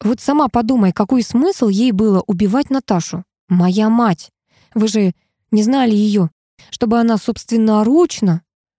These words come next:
К тому же, даже если предположить, что она по каким-то там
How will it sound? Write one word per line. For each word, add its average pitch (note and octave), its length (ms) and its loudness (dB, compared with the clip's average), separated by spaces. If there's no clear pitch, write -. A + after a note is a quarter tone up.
К - 60 -20
тому F#3+ 240 2
же, F#3 140 0
даже F3+ 260 0
если G3 300 0
предположить, G3+ 640 -2
что F#3+ 220 -2
она G3 260 0
по - 100 -8
каким-то F3+ 440 -2
там F3 260 0